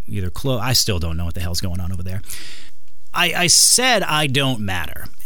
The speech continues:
And what I meant by that isn't that per, as a person or a human or a host or, or in that case, a race announcer, that I, I didn't matter.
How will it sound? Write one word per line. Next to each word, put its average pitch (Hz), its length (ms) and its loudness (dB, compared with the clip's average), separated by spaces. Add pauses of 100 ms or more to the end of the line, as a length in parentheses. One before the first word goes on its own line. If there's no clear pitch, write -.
(140)
And 180 400 0
what 247 120 2
I 262 120 2
meant 170 280 0
by 107 200 0
that 104 240 0
isn't 131 380 0
that 113 280 -2 (800)
per, 143 240 -2
as 123 160 0
a 104 40 -2
person 156 580 2
or 110 160 2
a 98 40 0
human 147 460 2
or 110 160 0
a 104 60 -2
host 139 340 0
or, 113 100 0
or 120 340 0 (180)
in 117 160 -4
that 120 160 -2
case, 139 200 0
a 113 60 0
race 165 260 2
announcer, 165 380 0
that 123 160 -2
I, 110 200 -4
I - 20 -4
didn't 101 260 -2
matter. 123 500 0